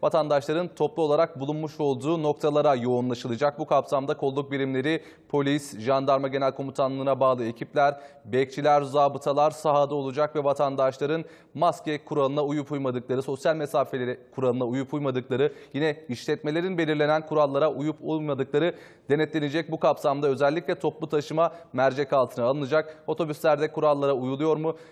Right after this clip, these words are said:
E, yolcu taşıma kapasitesinden fazla mı, az mı yolcu taşınıyor? Bunlara bakılacak. Maske kuralına uyulup uyulmadığı denetlenecek. Yine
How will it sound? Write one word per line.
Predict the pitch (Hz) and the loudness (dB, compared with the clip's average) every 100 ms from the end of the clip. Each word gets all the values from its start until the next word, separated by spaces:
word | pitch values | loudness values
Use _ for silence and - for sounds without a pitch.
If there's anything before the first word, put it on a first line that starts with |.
| _ | _
E, | - | -6
yolcu | 101 104 123 143 | -2 0 0 0
taşıma | 170 151 156 151 | -2 -2 -2 -2
kapasitesinden | 147 147 151 156 151 160 151 | 0 0 -2 -2 -4 -2 -2
fazla | 151 123 120 156 | 2 0 2 -2
mı, | 160 160 - - | 0 -2 -4 0
az | 147 156 | 2 2
mı | 151 | -2
yolcu | 147 139 139 | -2 -2 -2
taşınıyor? | 147 143 143 151 - - _ _ | -6 -4 -4 -4 -8 -20 _ _
Bunlara | 107 147 160 151 | -6 0 4 4
bakılacak. | 139 139 135 139 156 | 2 -2 -2 0 0
Maske | 143 139 - | 0 -2 -2
kuralına | 147 143 135 139 143 | -6 0 0 2 -2
uyulup | 131 139 139 | -2 -4 -4
uyulmadığı | 135 135 135 131 131 | -2 -2 -2 0 0
denetlenecek. | 131 131 135 127 143 - | 0 0 -2 -2 -4 -2
Yine | 143 143 | -2 -2